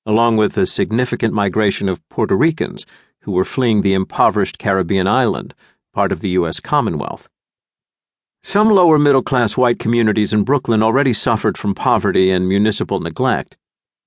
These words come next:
The latent, free-floating bitterness among their residents soon turned to aggressive anger toward the alien horde of niggers and spics who were, seemingly, being dumped onto their streets by the thousands each month.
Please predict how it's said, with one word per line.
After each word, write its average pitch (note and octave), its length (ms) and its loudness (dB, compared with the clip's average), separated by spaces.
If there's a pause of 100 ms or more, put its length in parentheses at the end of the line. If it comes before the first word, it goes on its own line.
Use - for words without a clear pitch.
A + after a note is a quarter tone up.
(160)
The A2+ 60 -2
latent, C3+ 420 0
free-floating B2+ 720 0
bitterness A#2 460 2
among A2+ 240 2
their G#2+ 160 2
residents A2 480 0
soon C#3+ 200 0
turned B2+ 280 -2
to A2+ 140 2
aggressive A2+ 440 0
anger B2+ 400 2
toward A2+ 240 -2
the B2 220 0
alien B2+ 320 2
horde A#2+ 340 2
of A2 160 0 (260)
niggers C3+ 600 0
and F#2+ 180 -4
spics - 600 -4 (240)
who C3+ 220 2
were, B2 280 4 (180)
seemingly, B2+ 720 0 (380)
being B2+ 240 0
dumped C#3 320 2
onto B2+ 240 0
their A2 140 2
streets B2 400 -2
by A2+ 180 0
the G#2 140 -2
thousands B2 640 -2
each G#2 220 -4
month. A#2+ 400 -2